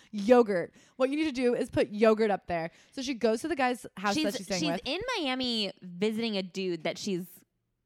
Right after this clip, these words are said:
Speaker 1: Trying to stang.
Speaker 2: stangin'.
Speaker 1: He's not the kind of guy who will go buy you a tampon.
Speaker 2: No.
Speaker 1: So she goes to his house and finds yogurt. What does he have? Vanilla Dannon.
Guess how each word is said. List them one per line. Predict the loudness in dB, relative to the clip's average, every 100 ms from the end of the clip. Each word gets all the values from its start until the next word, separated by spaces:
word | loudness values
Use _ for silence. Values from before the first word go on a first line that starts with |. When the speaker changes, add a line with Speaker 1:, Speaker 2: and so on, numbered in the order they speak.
| _ -6
Speaker 1:
Trying | -4
to | -4
stang. | -6 -8 -12 -14
Speaker 2:
stangin'. | -14 -6 -4 -4 -8 -12 -8 2
Speaker 1:
He's | 4 4
not | 2 4 4
the | 2
kind | -2 0
of | 2
guy | 0 0 2
who |
will | 2 4
go | 2
buy | 2
you | 0
a | -2
tampon. | -4 -8 -8 -8 -8 -8
Speaker 2:
No. | -4 -2 -2 -4 -2
Speaker 1:
So |
she | 2
goes | 4 4
to | 4
his | 2
house | 4 2 2
and | 0
finds | 0 2
yogurt. | 2 4 4
What | 2 0
does | 0
he | 2
have? | 2
Vanilla | 4 4 4 4 2
Dannon. | 4 2 2 -2 -6 -10